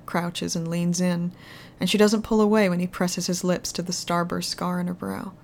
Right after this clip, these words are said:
It's good that it's there. Not that he needs a target.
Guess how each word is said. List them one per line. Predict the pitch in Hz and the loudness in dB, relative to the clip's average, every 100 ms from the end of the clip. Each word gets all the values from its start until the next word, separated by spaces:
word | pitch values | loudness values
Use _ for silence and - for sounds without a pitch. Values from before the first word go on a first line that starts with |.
| - - - - - - - - - | -20 -20 -20 -20 -20 -20 -20 -20 -14
It's | - | -12
good | - 220 180 | 4 4 6
that | 175 | -2
it's | 175 | -6
there. | - 175 180 180 - - - - - | -6 -4 -4 -8 -16 -20 -20 -20 -10
Not | - - | -8 -6
that | 175 | -4
he | |
needs | 175 170 175 | -2 -2 -4
a | |
target. | 180 180 180 185 - | -4 -4 -4 -4 -8